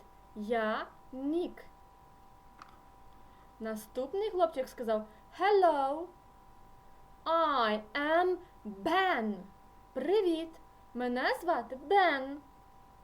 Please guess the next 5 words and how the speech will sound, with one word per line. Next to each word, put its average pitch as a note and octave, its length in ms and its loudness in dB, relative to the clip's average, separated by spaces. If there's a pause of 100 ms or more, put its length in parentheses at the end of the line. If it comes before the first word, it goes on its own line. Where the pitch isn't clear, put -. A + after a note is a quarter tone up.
(760)
І E4+ 200 -2
остання E4+ 720 -4
дівчинка: A3+ 760 -8 (440)
«Hello, D4 680 2 (460)
I C4+ 440 -2